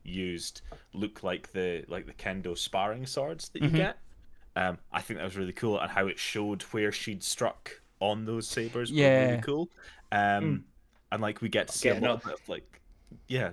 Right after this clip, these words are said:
Speaker 1: like, a bit of form sort of happening there.
Speaker 3: Who, Hu Young getting all General Grievous on us.
Speaker 2: Yeah,
Speaker 1: Yeah,
Speaker 2: that was
Speaker 1: it was
Speaker 2: cool.
Speaker 1: a nice bit of
Speaker 3: <laughs>
Speaker 1: General Grievous going there. I liked,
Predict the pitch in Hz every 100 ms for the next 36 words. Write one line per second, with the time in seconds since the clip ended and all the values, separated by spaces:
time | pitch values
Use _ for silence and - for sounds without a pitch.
0 | - 95 92 90 - 101 98 104 98 101
1 | - - 104 80 101 87 110 107 104 135
2 | 131 127 - _ - - - 135 127 120
3 | 120 120 113 113 113 110 110 110 107 107
4 | 104 95 104 113 113 - 113 120 117 -
5 | - 127 127 127 123 120 - 117 113 110
6 | 110 135 123 165 123 127 123 127 123 123
7 | 135 127 135 - 110 113 117 117 -